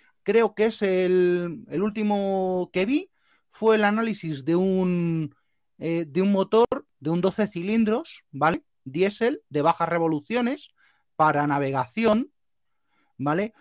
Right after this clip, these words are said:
Con cerca de un ochenta por ciento. Sí, se distri-, se, se pierde algo en, en, ¿cómo se llama esto? En calor, evidentemente. El día que Tesla ponga una bomba de,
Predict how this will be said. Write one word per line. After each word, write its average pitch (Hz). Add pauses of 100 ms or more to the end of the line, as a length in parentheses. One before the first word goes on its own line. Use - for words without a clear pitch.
(160)
Con 180
cerca 247
de 254
un 240
ochenta 190
por 165
ciento. 226
Sí, 330
se 202
distri-, 170
se, 156
se 156
pierde 240
algo 202
en, 131 (680)
en, 147
¿cómo 175
se -
llama 127
esto? 95 (840)
En 170
calor, 185 (760)
evidentemente. 180 (760)
El 156
día 208
que 226
Tesla 226
ponga 202
una 170
bomba 196
de, 202